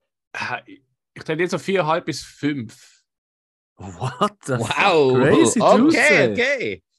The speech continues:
Speaker 1: Also, mir hat gerade der letzte halbe schon, weil ich auch noch will, es ist so ein bisschen, sagen wir, ja, ich sag, man, man kennt eben halt die Leute und irgendwie das, das Projekt, das man schon länger ein bisschen verfolgt hat.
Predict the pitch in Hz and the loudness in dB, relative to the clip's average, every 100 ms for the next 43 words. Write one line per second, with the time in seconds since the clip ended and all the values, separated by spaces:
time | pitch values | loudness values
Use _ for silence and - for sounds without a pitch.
0 | _ 143 151 180 - 165 151 143 175 - | _ -6 -2 -2 2 0 0 -2 -2 -4
1 | 160 139 143 160 151 139 127 135 123 117 | -4 0 0 0 -4 -4 -4 -4 -6 -8
2 | 117 113 117 117 113 104 120 117 120 107 | -10 -10 -14 -12 -14 -14 -14 -8 -4 -4
3 | 101 117 _ _ _ _ _ - 107 127 | -4 -8 _ _ _ _ _ -10 -4 -2
4 | 143 139 139 139 147 143 143 143 151 139 | -2 -4 -8 -6 -8 -8 -6 -2 -2 -2
5 | 131 135 135 147 - - 123 127 127 123 | -4 -4 -4 -8 -6 -8 -8 -6 -6 -6
6 | 123 - _ - - - - 120 131 - | -10 -14 _ -20 -20 -14 -6 -2 -2 -4
7 | 151 131 123 123 127 127 127 - 117 - | -8 -8 -6 -4 -2 -4 -8 -10 -16 -6
8 | 117 160 - 160 165 | -6 -6 -6 -8 -8